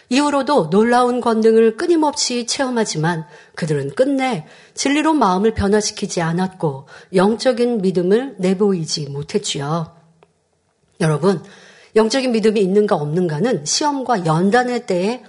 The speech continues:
확인 가능합니다. 모두가 평안할 때는요, 다 믿음이 있어 보여요.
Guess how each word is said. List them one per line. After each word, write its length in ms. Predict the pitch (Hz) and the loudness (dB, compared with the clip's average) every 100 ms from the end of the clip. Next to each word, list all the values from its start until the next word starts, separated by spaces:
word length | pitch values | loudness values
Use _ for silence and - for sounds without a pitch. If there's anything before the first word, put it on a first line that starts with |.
| - | -6
확인 320 | 294 285 226 | -4 -4 -6
가능합니다. 640 | 165 143 139 131 131 147 - _ _ - - | -6 -10 -12 -14 -16 -18 -20 _ _ -20 -8
모두가 300 | - 226 262 | 0 2 2
평안할 460 | 247 320 330 330 311 | 2 2 2 0 0
때는요, 560 | 233 196 151 190 247 - | 0 0 0 -2 -4 -10
다 220 | - - | -14 -10
믿음이 340 | 180 185 269 | -8 -4 -4
있어 220 | 214 - 254 | -4 -2 0
보여요. 580 | 233 170 135 151 165 | 2 0 -4 -10 -12